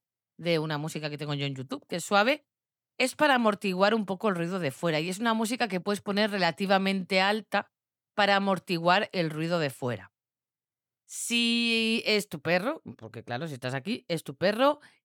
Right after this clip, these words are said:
tienes que estar con tu perro. Antes de, durante la cena,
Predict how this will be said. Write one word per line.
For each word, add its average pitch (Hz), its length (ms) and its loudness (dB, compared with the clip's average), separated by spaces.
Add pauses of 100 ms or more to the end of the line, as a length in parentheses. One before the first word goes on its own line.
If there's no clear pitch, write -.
tienes 233 500 2
que 175 180 -2
estar 175 340 -2
con 180 180 -6
tu 143 160 -10
perro. 143 380 -6
Antes 208 580 0
de, 147 380 0
durante 156 260 -4
la 143 140 -4
cena, 254 500 0